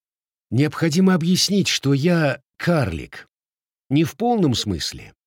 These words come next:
а, говоря иносказательно, невысокого роста, ниже среднего. И мне бывает нестерпимо протиснуться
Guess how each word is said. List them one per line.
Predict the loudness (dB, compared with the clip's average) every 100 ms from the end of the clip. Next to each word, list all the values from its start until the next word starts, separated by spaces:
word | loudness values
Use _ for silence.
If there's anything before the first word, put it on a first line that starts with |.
| _ _
а, | -6
говоря | -2 0 0 -2
иносказательно, | -2 -4 -2 -2 0 0 0 -2 -4 -10 _ _ _
невысокого | 0 2 2 0 0 0 2
роста, | 0 -2 -8 -14 -16 _ -2
ниже | 2 2 2
среднего. | -2 -2 -2 -4 -14 -18 _ _ _ _ _ _ _ _ _ _
И | -4 0
мне | 2 2
бывает | 2 2 2 2
нестерпимо | 0 2 -2 2 2 2
протиснуться | 2 -2 0 0 0 0 -2 -2 -4